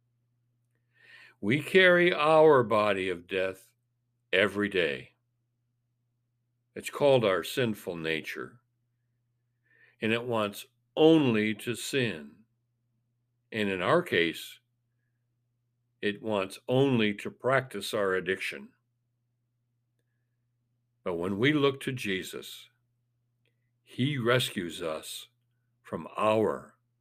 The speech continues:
body of death. Next time, we're going to begin a discussion of two verses that are, in my opinion,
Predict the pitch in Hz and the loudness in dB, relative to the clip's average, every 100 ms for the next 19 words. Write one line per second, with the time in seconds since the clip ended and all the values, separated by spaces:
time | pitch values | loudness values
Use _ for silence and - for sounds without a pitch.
0 | _ _ _ 78 73 67 67 64 67 57 | _ _ _ -4 -2 -2 -8 -8 -10 -10
1 | - - _ _ _ _ _ _ _ _ | -14 -20 _ _ _ _ _ _ _ _
2 | _ _ _ _ _ _ _ _ _ _ | _ _ _ _ _ _ _ _ _ _
3 | _ _ _ _ _ _ _ _ _ - | _ _ _ _ _ _ _ _ _ -2
4 | 143 151 - 131 123 104 101 _ _ _ | 0 2 2 6 6 6 -2 _ _ _
5 | _ _ _ _ _ - 143 196 202 151 | _ _ _ _ _ 0 6 8 8 8
6 | 143 135 151 127 120 104 - 131 127 123 | 6 6 6 4 2 -4 4 4 4 0
7 | 110 101 - - 185 131 135 135 131 127 | -2 -4 -4 -2 -2 2 4 4 2 -4
8 | 113 120 117 113 107 107 107 95 98 95 | -2 2 4 4 2 2 -2 -6 -6 -4
9 | 139 127 92 98 92 87 90 85 | 0 0 -2 -4 -6 -6 -8 -12